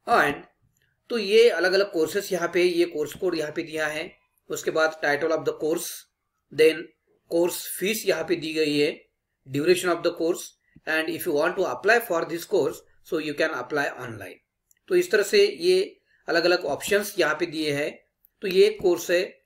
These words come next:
Basics in Flour Milling and Quality Evaluation of Flour।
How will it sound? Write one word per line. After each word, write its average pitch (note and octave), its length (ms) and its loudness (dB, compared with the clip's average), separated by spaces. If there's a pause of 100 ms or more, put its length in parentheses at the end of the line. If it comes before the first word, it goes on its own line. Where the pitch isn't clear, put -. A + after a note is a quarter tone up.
(260)
Basics D#3 480 -4 (240)
in F3 120 -4
Flour E3+ 440 2
Milling D#3+ 380 0
and D#3 280 -10 (120)
Quality D#3+ 380 -4 (720)
Evaluation D#3+ 640 0 (320)
of D3+ 80 0 (200)
Flour। G#2+ 260 -6